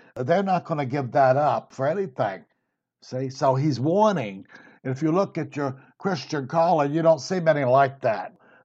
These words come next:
They're in the minority if you have any around you. Now, if we go to Matthew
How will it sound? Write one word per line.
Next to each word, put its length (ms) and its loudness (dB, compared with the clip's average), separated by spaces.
They're 220 4
in 220 0
the 120 2
minority 760 4
if 160 -4
you 100 -4
have 280 -2
any 180 -2
around 480 -6
you. 280 -8
Now, 160 4
if 100 -2
we 80 2
go 300 8
to 240 -2
Matthew 800 4